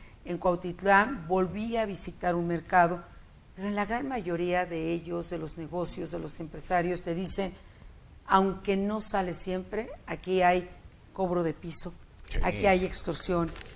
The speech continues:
Speaker 1: aquí hay secuestro". Fíjate, un empresario, Paco, ayer decía en Cuautitlán,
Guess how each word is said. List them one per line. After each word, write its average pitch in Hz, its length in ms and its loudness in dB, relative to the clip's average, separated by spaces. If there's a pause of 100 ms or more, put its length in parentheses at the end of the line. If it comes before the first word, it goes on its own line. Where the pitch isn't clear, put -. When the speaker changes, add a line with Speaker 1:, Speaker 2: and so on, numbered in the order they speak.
(120)
Speaker 1:
aquí 185 240 0
hay 208 100 6
secuestro". 185 500 -4
Fíjate, 208 340 -4
un 240 80 -6
empresario, 180 600 -4
Paco, 175 300 -8
ayer 175 260 -4
decía 170 300 -8
en 160 60 -6
Cuautitlán, 160 520 -8